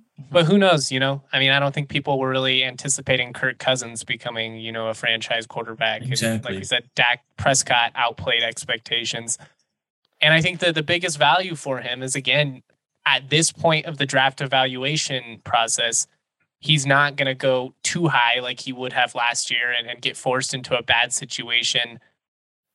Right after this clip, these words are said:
Speaker 1: You know, when it t-, when it comes to, like, risk reward and just value,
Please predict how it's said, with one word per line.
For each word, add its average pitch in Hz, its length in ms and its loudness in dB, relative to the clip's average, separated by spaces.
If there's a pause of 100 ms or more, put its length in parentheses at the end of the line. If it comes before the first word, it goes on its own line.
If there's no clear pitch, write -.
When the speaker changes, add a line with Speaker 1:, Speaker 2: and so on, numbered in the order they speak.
(140)
Speaker 1:
You 139 80 2
know, 127 100 4
when 139 120 6
it 139 100 0
t-, 165 160 -4
when 151 120 -2
it 131 100 0
comes 156 240 -2
to, 143 80 -2
like, 131 180 2
risk 135 340 0
reward 131 480 4
and 131 140 0
just 120 260 -6
value, 139 720 0